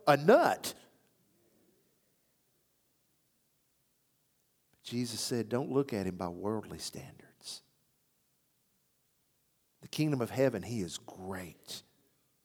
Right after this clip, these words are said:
He is great because of his faithfulness.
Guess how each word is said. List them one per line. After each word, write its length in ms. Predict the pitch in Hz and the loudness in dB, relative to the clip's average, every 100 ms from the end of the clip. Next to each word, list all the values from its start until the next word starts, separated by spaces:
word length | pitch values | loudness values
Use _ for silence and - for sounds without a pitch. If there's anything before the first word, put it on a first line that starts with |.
| _ _ _ _ _ _ _ _ _ _ _ - | _ _ _ _ _ _ _ _ _ _ _ 6
He 120 | 202 | 8
is 120 | 202 | 10
great 260 | - 254 262 | 12 12 12
because 340 | 233 220 190 | 6 6 6
of 60 | 175 | 6
his 200 | 160 - | 2 6
faithfulness. 880 | 190 208 - 107 87 - - - | 6 6 4 -6 -8 -6 -2 -2